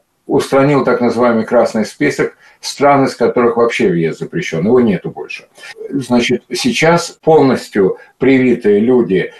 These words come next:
э, могут приезжать из ста восьмидесяти стран мира. Я напомню, что в мире там где-то двести с небольшим стран, э, из ста восьмидесяти, но Россия по-прежнему не включена.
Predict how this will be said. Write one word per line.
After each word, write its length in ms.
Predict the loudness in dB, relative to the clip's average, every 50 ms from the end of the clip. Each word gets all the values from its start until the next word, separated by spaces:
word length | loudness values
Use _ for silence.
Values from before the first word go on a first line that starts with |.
| -20 -20 _
э, 220 | -8 -4 -2 0 0
могут 360 | 2 2 2 2 2 0 0
приезжать 480 | 0 2 2 4 4 2 0 0 -2 -4
из 120 | -4 -4 -4
ста 180 | 0 2 2
восьмидесяти 600 | 4 4 2 0 0 -2 -2 -2 -2 -4 -4 -6 -6
стран 520 | -6 -6 -4 -2 0 2 2 0 -2 -4 -10 _ _
мира. 500 | -4 -2 0 0 2 2 2 0 0 -2 -8 _ _ _ _ -6
Я 160 | -2 0 2
напомню, 320 | 2 2 0 0 0 -2 -2
что 220 | -2 -2 -2 -2
в 100 | 0 0
мире 240 | 0 2 2 2 0
там 220 | 0 0 -2 0
где-то 260 | 0 0 0 0 0
двести 400 | -2 0 2 2 2 0 0 -4
с 100 | -6 -2
небольшим 600 | -2 0 2 2 2 0 0 0 -2 -2 -4 -6 -10
стран, 520 | -16 -16 -8 -4 -2 0 0 0 -2 -4 _ _ -20 -20 -20 -12 -6
э, 260 | -2 0 0 2 0
из 200 | 0 0 -2 -2
ста 160 | 0 2 4
восьмидесяти, 580 | 4 4 4 2 2 2 2 2 2 0 0 0
но 180 | 2 2 2 4
Россия 380 | 4 4 2 2 2 2 2 4
по-прежнему 600 | 4 2 0 0 2 2 0 2 0 0 0 0
не 160 | 0 0 0
включена. 760 | -2 -4 -2 -2 -2 -2 -2 -2 -2 0 0 -2 -4 -6